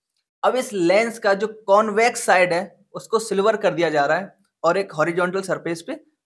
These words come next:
पुट कर दिया जा रहा है। अब आपको दो पॉइंट बताने हैं। तो पॉइंट नंबर वन,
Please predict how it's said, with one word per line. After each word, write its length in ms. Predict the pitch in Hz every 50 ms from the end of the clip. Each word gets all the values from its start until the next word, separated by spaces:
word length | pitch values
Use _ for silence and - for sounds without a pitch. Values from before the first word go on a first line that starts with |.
| _ _ _
पुट 160 | 202 202 202
कर 160 | - 180 160
दिया 140 | 156 160 160 151
जा 140 | 156 151 151
रहा 120 | 147 143
है। 120 | 147 165 - _ _ _ _ _ _ _ _ _ _ _ _
अब 140 | - 196 202
आपको 360 | 208 208 208 208 - - 247 233
दो 180 | 180 185 208
पॉइंट 300 | 208 208 196 185 196 185
बताने 360 | 160 143 - 131 110 - 113 107
हैं। 100 | - _ _ _ _ _ -
तो 40 | 170
पॉइंट 340 | - - 202 202 208 202
नंबर 240 | 196 190 190 190 180
वन, 280 | 165 156 147 151 180